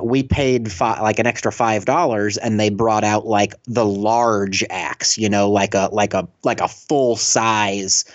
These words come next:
chopping down wood type of axe to throw,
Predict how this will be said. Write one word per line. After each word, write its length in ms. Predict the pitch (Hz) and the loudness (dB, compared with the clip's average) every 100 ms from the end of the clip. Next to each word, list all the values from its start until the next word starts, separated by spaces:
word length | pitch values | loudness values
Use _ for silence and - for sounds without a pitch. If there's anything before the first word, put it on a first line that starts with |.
| - - - _ _ _ _ - | -20 -20 -20 _ _ _ _ -4
chopping 320 | - 127 120 | -2 0 0
down 320 | 113 113 110 | 0 2 0
wood 360 | 107 123 113 95 | 2 2 0 -2
type 240 | - 107 | -2 -2
of 80 | 101 | -2
axe 520 | - 90 73 - - - - | -4 -6 -6 -2 -2 -2 -4
to 140 | 127 | -4
throw, 600 | 113 104 98 87 82 - | -2 0 0 0 -4 -10